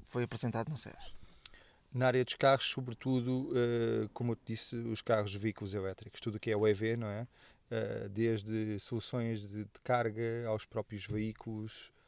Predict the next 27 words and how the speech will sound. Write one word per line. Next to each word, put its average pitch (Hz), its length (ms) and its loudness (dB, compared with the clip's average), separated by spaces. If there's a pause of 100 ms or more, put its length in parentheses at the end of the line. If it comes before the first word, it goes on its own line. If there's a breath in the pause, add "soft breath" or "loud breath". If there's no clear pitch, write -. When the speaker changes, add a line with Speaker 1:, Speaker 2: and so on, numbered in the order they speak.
(320 soft breath)
Speaker 2:
eh, 110 280 -4
foi - 180 -4
o 104 60 -4
que - 40 -16
foi 113 120 0
apresentado. 101 640 -2
E 120 80 -6
depois, 107 260 -2
obviamente, 110 480 0
quer - 80 -8
dizer, 104 220 -2 (320 soft breath)
uma 117 160 2
das 120 120 2
questões - 360 -2
que - 80 -10
se - 80 -8
põe 113 160 0
nessa 110 260 0
área 113 380 2 (920)
já 123 180 8
não 120 140 6
é 120 60 8
autonomia, 113 440 4
como 113 180 -2
falámos 110 360 2
há 110 80 8
pouco, - 340 0